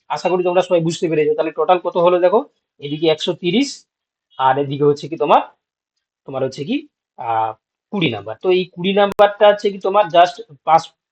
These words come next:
পাস ফেলের জন্য ধরা হয়। পাস যদি হয়ে যায় তাহলে এই নাম্বারটা কিন্তু এর সঙ্গে, এই তিরিশ, একশো তিরিশের সঙ্গে ইনক্লুড হবে না।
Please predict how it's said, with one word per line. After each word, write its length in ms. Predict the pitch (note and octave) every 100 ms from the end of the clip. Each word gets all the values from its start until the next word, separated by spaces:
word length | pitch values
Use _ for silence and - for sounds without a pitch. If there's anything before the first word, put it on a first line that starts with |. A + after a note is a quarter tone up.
| _
পাস 140 | F3+ F3 -
ফেলের 220 | F#3+ F3+
জন্য 120 | F#3 F#3
ধরা 200 | C#3+ C#3
হয়। 160 | C#3 C4+ _
পাস 180 | D#3 D#3 -
যদি 180 | D#3+ D3
হয়ে 180 | C#3 C#3+
যায় 120 | B3+ - _ _ _
তাহলে 160 | C#3+ D#3
এই 60 | D#3+
নাম্বারটা 400 | D#3+ E3+ F3 F#3+
কিন্তু 140 | G3 F#3+
এর 120 | E3 F3+
সঙ্গে, 200 | F3 F3+ - _
এই 140 | D3+ D3+
তিরিশ, 200 | F3 E3+ G3+
একশো 260 | D#3 -
তিরিশের 320 | F#3 E3 E3+ F3
সঙ্গে 160 | F3 F3
ইনক্লুড 320 | D#3 D#3+ E3
হবে 180 | C3+ C3
না। 120 | G#3